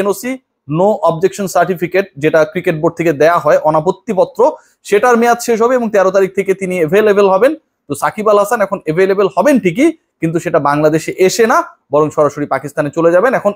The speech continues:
এই ক্ষেত্রে বিসিবি এবং সাকিব যে যুক্তিটা দেখাবে, যেহেতু দলই চলে গেছে, যেহেতু দলই পাঁচ দিন আগে পাকিস্তানে চলে গেছে, সাকিব বাংলাদেশে এসে কিটা করবে? বিশ্বাস করেন, দল যদি পাঁচ দিন আগে না যাইতো, তারপরও সাকিব আল হাসান যদি দলে থাকতো, তারপরও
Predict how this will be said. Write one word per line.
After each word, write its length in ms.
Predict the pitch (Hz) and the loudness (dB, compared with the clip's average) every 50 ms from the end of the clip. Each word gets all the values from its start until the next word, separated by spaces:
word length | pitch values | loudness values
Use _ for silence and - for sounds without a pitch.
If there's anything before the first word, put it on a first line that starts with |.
| - 165 180 | -2 -2 -2
এই 60 | 175 - | 0 0
ক্ষেত্রে 240 | 202 196 - 254 214 160 | -2 -2 0 -2 -2 0
বিসিবি 280 | 175 170 - 233 233 254 226 | -2 -2 -2 -2 -2 -2 -2
এবং 80 | 214 190 - | -4 -4 -4
সাকিব 200 | 170 165 - 170 151 160 | -4 -4 -4 -6 -6 -6
যে 60 | 156 151 | -8 -8
যুক্তিটা 280 | 160 - - 180 190 190 185 | -8 -8 -4 -2 0 0 2
দেখাবে, 220 | 185 208 214 285 330 320 - - _ _ _ - | 0 2 2 2 2 0 -2 -10 _ _ _ -2
যেহেতু 220 | 165 185 190 233 180 143 117 156 | -2 0 2 0 0 0 0 0
দলই 240 | 156 196 269 339 339 - 302 | 2 4 4 4 2 2 2
চলে 180 | 269 233 202 160 143 | 2 2 2 2 0
গেছে, 240 | 131 - - 202 262 320 311 - _ _ _ _ _ _ _ _ 151 | -2 -2 -2 -2 -2 -2 -4 -8 _ _ _ _ _ _ _ _ -6
যেহেতু 180 | 175 170 233 196 143 156 | -4 -4 -4 -2 0 0
দলই 220 | 156 175 208 262 269 269 - | 2 2 2 2 0 2 0
পাঁচ 140 | 196 196 185 180 202 | 0 0 0 0 -2
দিন 100 | 262 254 262 | 0 2 2
আগে 120 | 254 262 254 233 | 2 2 0 0
পাকিস্তানে 360 | 226 214 226 214 - 247 240 220 240 | -2 -2 -2 -2 -2 -2 -2 -2 -2
চলে 120 | 233 233 226 | -2 0 0
গেছে, 140 | 226 226 269 262 - | 0 -2 -2 -2 -4
সাকিব 200 | 196 185 208 190 165 170 | -4 -4 -4 -4 -2 -2
বাংলাদেশে 360 | 170 175 180 175 175 156 180 175 | -2 0 -2 -2 -2 -4 -6 -6
এসে 120 | 175 208 202 - | -6 -8 -8 -6
কিটা 220 | - 233 208 185 160 - 131 | -4 -2 0 0 0 0 -2
করবে? 240 | 117 104 95 98 - - _ _ _ _ _ _ _ | -4 -4 -6 -10 -18 -20 _ _ _ _ _ _ _
বিশ্বাস 340 | 151 220 - - 254 240 233 - - | -2 -2 0 0 0 -2 -2 0 0
করেন, 160 | 233 247 233 180 180 | 0 0 2 2 2
দল 80 | 180 175 185 | 2 2 2
যদি 120 | 180 190 185 196 | 0 0 0 0
পাঁচ 120 | 190 185 170 165 | 0 0 0 -2
দিন 80 | 190 185 175 | -2 -2 0
আগে 100 | 170 175 160 180 | 0 0 0 0
না 60 | 190 196 | 0 2
যাইতো, 240 | 214 196 - - 247 294 - - _ _ _ _ _ - | 2 0 2 2 2 2 0 -2 _ _ _ _ _ 2
তারপরও 400 | 220 208 233 233 269 277 277 262 - | 2 2 2 4 4 4 4 4 2
সাকিব 220 | 233 202 214 220 208 | 0 -2 -2 0 0
আল 60 | 202 202 | 0 0
হাসান 140 | 196 208 196 180 185 | 0 -2 -4 -6 -6
যদি 120 | 175 175 147 160 | -8 -4 -4 -2
দলে 140 | 160 170 165 - | -2 -2 -2 -4
থাকতো, 300 | 185 202 - _ - 254 285 311 - - _ _ _ _ _ | -8 -10 -10 _ 0 2 2 2 2 -2 _ _ _ _ _
তারপরও 340 | 196 196 208 202 247 247 233 | 0 0 0 2 0 0 0